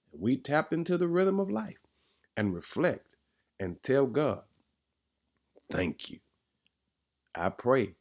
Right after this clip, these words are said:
that this is the moment you pause and take notice.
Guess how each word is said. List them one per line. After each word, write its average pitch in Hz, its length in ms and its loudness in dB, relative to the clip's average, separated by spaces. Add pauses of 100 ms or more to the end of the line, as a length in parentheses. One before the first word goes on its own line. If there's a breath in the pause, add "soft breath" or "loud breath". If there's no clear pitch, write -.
(520)
that 80 200 -10
this 101 160 -2
is 113 100 -2
the 120 80 2
moment 143 380 2
you 160 100 -2
pause 127 600 -6 (520)
and 82 280 -6
take 95 260 -2
notice. 95 580 -4